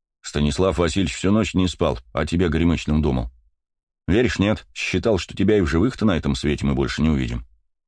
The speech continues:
Меня обвинял, что послал я тебя вчера на верную погибель". Викентий, широко улыбаясь, пригладил торчащие во все стороны вихры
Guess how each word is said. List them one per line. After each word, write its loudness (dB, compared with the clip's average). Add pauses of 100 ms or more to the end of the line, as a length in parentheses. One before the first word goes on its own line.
(180)
Меня 2
обвинял, 2 (240)
что -2
послал 0
я 0
тебя 2
вчера 0
на 2
верную 2
погибель". 0 (1500)
Викентий, -2
широко -2
улыбаясь, 0
пригладил 0
торчащие -2
во 0
все -6
стороны -2
вихры -2